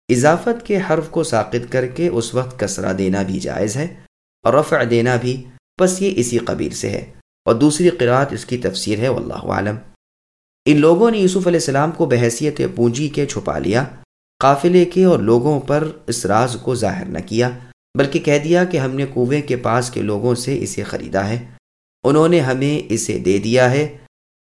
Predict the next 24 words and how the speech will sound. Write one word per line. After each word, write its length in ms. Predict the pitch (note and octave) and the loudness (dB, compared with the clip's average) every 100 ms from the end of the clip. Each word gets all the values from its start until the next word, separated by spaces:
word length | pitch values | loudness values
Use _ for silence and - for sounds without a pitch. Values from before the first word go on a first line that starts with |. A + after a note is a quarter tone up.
| _ _ - | _ _ 0
تاکہ 260 | D3+ D#3 D#3+ | 2 4 2
وہ 280 | F#2+ A#2 D#3 | 2 2 2
بھی 200 | C3 F3 | 2 -2
ساجھا 440 | - G2+ F#2+ G2 | 0 -2 -2 -6
نہ 180 | F#2+ G2+ | -4 -4
ملائیں، 420 | G2 A2 A#2+ D#3 - - _ A2 | 0 0 0 -2 -8 -20 _ 0
یعنی 180 | B2+ B2 | 0 2
اپنے 280 | A#2 D#3 C3 | -2 -2 -4
حصے 200 | G#2 - | -4 -6
کا 140 | A2 G#2+ | -4 -4
مطالبہ 460 | G2 F#2 A1+ - | -4 -4 -6 -4
نہ 120 | F#2+ F#2+ | -2 -2
کرنے 180 | G2+ G2+ | 0 0
لگ 160 | G2+ F#2+ | -2 -2
جائیں۔ 220 | G#2 G2+ - - _ _ _ _ _ | -2 -2 -6 -18 _ _ _ _ _
ایک 160 | - F#3+ F#3+ | 2 2 4
قول 200 | G#3 F#3 | 0 2
یہ 160 | C3+ | 0
بھی 220 | D3 F3 D#3+ | 2 0 0
ہے 120 | G3 | -2
کہ 160 | G3 - | -2 -4
اس 100 | C#3 | -4
سے 160 | - | -4
مراد 320 | C3 G#2+ B2 | -2 0 0